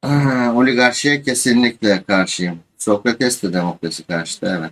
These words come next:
Ya tabii bu adamlar yani bizim gibi demokrasiyle doğup büyümüş insanlar değil. O yüzden demokrasi hakkında görüşlerinin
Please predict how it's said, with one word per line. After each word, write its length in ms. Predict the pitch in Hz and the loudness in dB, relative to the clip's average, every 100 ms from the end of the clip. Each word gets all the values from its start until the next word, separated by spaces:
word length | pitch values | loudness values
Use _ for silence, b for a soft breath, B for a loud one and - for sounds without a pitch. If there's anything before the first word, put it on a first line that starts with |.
| - | -6
Ya 160 | 90 90 | -6 0
tabii 240 | 147 151 | 2 2
bu 120 | 143 | 4
adamlar 500 | 147 147 147 147 147 | 4 4 2 4 2
yani 440 | 139 127 123 123 113 | 2 0 0 0 0
bizim 300 | 113 135 135 | 0 0 2
gibi 260 | 123 120 | 0 0
demokrasiyle 800 | 113 113 113 123 113 - 123 110 | 0 0 0 -2 -2 2 4 4
doğup 280 | 113 110 - | 4 2 2
büyümüş 340 | 117 113 110 | 0 0 -2
insanlar 600 | 110 104 107 107 107 104 | -4 -2 -2 0 0 0
değil. 160 | 98 90 | 0 0
O 120 | 95 | 0
yüzden 380 | 120 123 131 107 | 0 2 2 2
demokrasi 500 | 101 110 104 120 143 | 0 0 -2 -4 -2
hakkında 520 | 135 139 - 120 120 | -2 -4 -2 -2 0
görüşlerinin 840 | 113 110 107 110 - 120 120 120 | 0 0 0 -2 0 0 0 -2